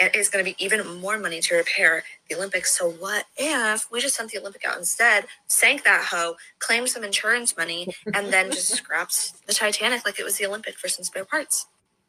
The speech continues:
Speaker 1: Nobody knows what the interior of the Titanic looked like except for the people who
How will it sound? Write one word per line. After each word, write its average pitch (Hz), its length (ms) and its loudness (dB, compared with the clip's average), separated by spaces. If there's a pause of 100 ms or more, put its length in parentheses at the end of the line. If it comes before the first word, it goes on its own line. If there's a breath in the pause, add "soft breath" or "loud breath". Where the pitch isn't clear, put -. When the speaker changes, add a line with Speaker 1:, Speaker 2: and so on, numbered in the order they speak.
(280)
Speaker 1:
Nobody 302 380 -4
knows 190 240 0
what 175 80 -10
the - 100 -14
interior 170 300 -4
of 170 80 -10
the - 60 -12
Titanic 170 440 -6
looked - 140 -14
like 175 240 -2
except - 320 0
for 165 60 -6
the - 60 -12
people - 200 -14
who - 140 -20